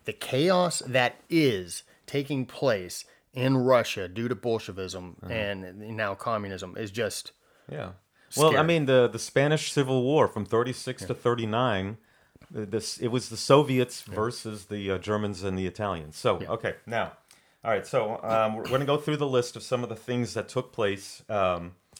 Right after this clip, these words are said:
Speaker 2: uh, in addition to what happened with, uh, with Korea. Now, in, we mentioned the, we mentioned Komoe and Matsu. Um, the, the People's Republic of China. Uh,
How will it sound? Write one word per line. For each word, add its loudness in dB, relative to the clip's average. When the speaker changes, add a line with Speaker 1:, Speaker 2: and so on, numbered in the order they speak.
Speaker 2:
uh, -4
in -4
addition -4
to -6
what -2
happened 2
with, -4
uh, 0
with -6
Korea. -4
Now, 4
in, 0
we -4
mentioned 0
the, 2
we -8
mentioned -4
Komoe -2
and -4
Matsu. -4
Um, 6
the, -2
the -8
People's -2
Republic 4
of -8
China. 0
Uh, 0